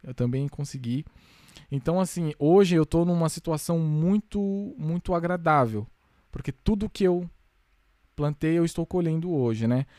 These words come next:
Agora, objetivos daqui pra frente, que no caso foi a pergunta do Blade, eu ainda não tenho muita coisa e eu não costumo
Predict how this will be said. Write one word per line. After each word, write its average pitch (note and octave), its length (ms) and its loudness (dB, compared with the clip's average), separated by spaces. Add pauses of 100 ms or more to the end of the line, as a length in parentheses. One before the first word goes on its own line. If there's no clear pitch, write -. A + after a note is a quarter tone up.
(220)
Agora, D3+ 300 2
objetivos F3 580 0
daqui E3+ 320 0
pra F#3 160 -2
frente, F3 640 -4 (160)
que B2+ 80 -8
no B2+ 100 -4
caso B2+ 240 -6
foi C3+ 180 -6
a C#3 60 -2
pergunta B2+ 400 -4
do C3 140 -8
Blade, C#3+ 440 -2 (460)
eu E3 240 4
ainda F#3 340 4
não F#3 440 0 (480)
tenho F3 260 -4
muita E3+ 380 -6
coisa F3 520 0
e E3+ 120 2
eu F3 80 2
não F#3 120 -2
costumo F3+ 560 -4